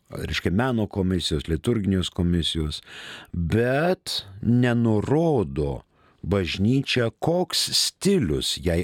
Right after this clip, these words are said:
artimas. Visi bažnyčių stali-, statymo stiliai yra geri. Bažnyčiai joks stilius nėra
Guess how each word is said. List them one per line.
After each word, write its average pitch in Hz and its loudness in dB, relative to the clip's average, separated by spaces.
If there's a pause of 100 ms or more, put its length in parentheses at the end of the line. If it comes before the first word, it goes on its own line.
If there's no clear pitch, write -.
artimas. 73 -6 (880)
Visi 113 0 (380)
bažnyčių 98 0
stali-, 82 -2 (180)
statymo 85 -2
stiliai 113 0
yra 87 0
geri. 87 -2 (1200)
Bažnyčiai 107 0 (300)
joks 123 0
stilius 73 -2
nėra 82 0